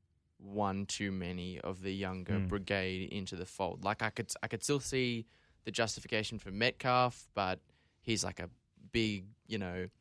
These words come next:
Speaker 1: bodied, uh, runner who's been a leader, basically is a leader within the Melbourne City group and has been at youth level. Like, I can see the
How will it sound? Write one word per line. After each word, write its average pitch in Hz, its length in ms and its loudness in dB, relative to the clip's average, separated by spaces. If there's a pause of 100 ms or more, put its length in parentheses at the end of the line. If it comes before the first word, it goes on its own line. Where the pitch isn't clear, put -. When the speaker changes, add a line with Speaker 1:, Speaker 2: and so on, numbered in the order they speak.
(400)
Speaker 1:
bodied, 101 640 2
uh, 98 300 2
runner 104 460 4
who's 104 380 0
been 110 300 0
a 101 320 2
leader, 110 580 2
basically 135 380 4
is 117 100 2
a 117 60 2
leader 104 380 4
within 98 560 -4
the 101 100 -4
Melbourne 95 320 -2
City 92 240 -2
group 92 260 -2
and 98 80 -4
has 98 200 -4
been 92 180 -6
at 90 120 -6
youth 95 200 -6
level. 92 320 -4
Like, 92 320 -4 (400)
I 113 80 0
can 101 160 -2
see 101 240 0
the 104 300 2